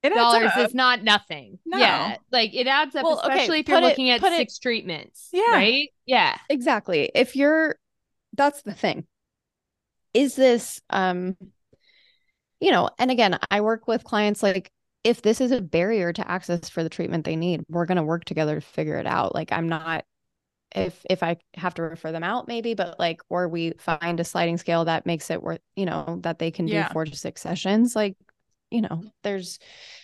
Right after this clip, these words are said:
Speaker 3: that depends on the therapist, you know, but, um, yeah. So it's,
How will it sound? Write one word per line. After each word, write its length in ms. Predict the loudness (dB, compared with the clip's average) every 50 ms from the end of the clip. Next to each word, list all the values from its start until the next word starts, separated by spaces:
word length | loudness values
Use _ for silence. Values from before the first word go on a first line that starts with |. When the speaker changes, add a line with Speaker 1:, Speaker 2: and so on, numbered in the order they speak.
| -20 _ _
Speaker 3:
that 220 | 0 0 0 0
depends 320 | -2 -2 0 0 0 2 0
on 100 | 0 0
the 100 | 0 -2
therapist, 520 | -2 -4 -4 -4 -4 -6 -4 -8 -6 -4
you 80 | -2 -2
know, 140 | 0 -2
but, 340 | 0 4 4 4 4 4 2 _
um, 460 | 0 0 0 0 -2 -4 -6 -8 -10 -12 -18 _ _ _ _ _ _ _ _ _ _ _ _ _ _ _ _ _ _ _ _ _ _ _ _ _ _ _ _ _ _ _ _ _ _
yeah. 300 | 2 2 2 4 2 -2
So 520 | -2 -4 2 4 4 6 6 6 4 2 2
it's, 320 | 0 -2 -2 -2 -6 -8